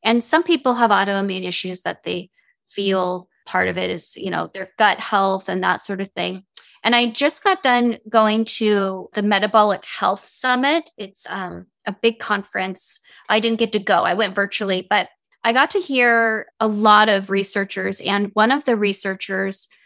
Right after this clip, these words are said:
was a gut microbiome expert, and she was talking about how a ketogenic diet changed the gut microbiome in a favorable manner. Now,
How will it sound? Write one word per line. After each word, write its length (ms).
was 560
a 180
gut 240
microbiome 720
expert, 520
and 120
she 240
was 220
talking 420
about 540
how 520
a 120
ketogenic 720
diet 380
changed 760
the 60
gut 300
microbiome 1040
in 120
a 80
favorable 920
manner. 640
Now, 440